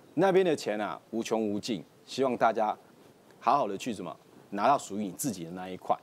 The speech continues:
哦。来，这个是这几天啊，很大的问题哦。这个杰森跟，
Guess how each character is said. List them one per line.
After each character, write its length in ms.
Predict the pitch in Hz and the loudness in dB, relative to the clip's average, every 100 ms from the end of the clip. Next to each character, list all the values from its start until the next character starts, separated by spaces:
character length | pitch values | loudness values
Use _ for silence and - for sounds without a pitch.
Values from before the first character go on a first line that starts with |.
| - - _ - | -8 -20 _ 0
哦。 300 | 127 101 80 | 2 2 2
来， 160 | 127 170 - _ - - - - - | 2 2 -6 _ -20 -20 -20 -20 0
这 120 | 226 | 4
个 100 | 196 | 4
是 160 | 190 180 | 2 4
这 120 | 208 | 4
几 160 | 135 | 2
天 220 | 117 139 143 | 2 4 4
啊， 180 | 117 - - | 0 -2 -10
很 160 | 98 | 0
大 140 | 131 131 | 4 4
的 80 | |
问 140 | 127 127 | 4 2
题 200 | 98 101 | 0 4
哦。 240 | 131 98 - - - - _ - | 4 4 -4 -20 -20 -20 _ -10
这 80 | 117 | 0
个 120 | 117 | 0
杰 200 | 101 147 | 2 0
森 140 | 143 127 | 0 0
跟， 300 | 135 139 | 0 0